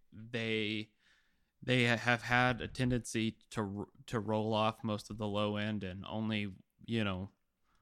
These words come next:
not, like, recently, like, in the last five years, but, like, recently in the last, like, twenty years, they've, they've been, you know, kind of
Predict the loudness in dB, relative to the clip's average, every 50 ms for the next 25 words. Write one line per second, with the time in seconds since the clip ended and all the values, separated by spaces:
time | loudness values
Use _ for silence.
0 | _ _ _ -4 -4 -2 0 -2 -2 -2 -2 -2 -2 -2 -2 -4 -8 -8 -6 -4
1 | -4 -4 -4 -4 -6 -8 -8 -10 -12 -10 -8 -6 -6 -6 -6 -6 -6 -8 -10 -6
2 | -4 -4 -4 -4 -6 -6 -6 -6 -6 -8 -8 -8 -8 -4 -2 -2 -2 -2 0 0
3 | 2 2 2 0 -4 -6 -6 -6 -6 -4 -4 -4 -6 -6 -6 -4 -4 -4 -4 -4
4 | -6 -6 -8 -8 -8 -6 -2 -2 0 0 0 -2 -2 -4 -4 -4 -4 -6 -8 _
5 | _ _ _ -20 -20 -20 -20 -20 _ _ _ -18 -8 -2 2 4 4 4 4 2
6 | -2 -4 2 4 4 4 4 2 2 2 2 2 2 0 -4 -8 -16 -18 -18 _
7 | _ _ _ -8 -2 0 2 4 4 2 2 0 -2 -4 -2 0 2 4 4 2
8 | 0 -2